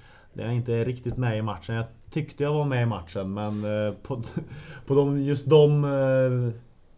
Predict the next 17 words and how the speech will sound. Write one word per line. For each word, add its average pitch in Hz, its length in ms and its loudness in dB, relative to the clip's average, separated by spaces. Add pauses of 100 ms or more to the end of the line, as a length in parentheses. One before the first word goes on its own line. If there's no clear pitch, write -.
(120)
de 127 320 0
videoklippen 120 600 0
där 120 160 0
så 113 140 -6
var 107 160 -2
det 104 60 -4
lite, 101 440 -6 (760)
lite 185 180 -2
komiskt. 85 420 -2
Men, 131 260 2
eh, 127 360 4 (760)
den 113 120 -2
stora 123 340 4
känslan 123 300 0
efteråt 104 320 -2
var 101 200 -4
ju 95 180 -4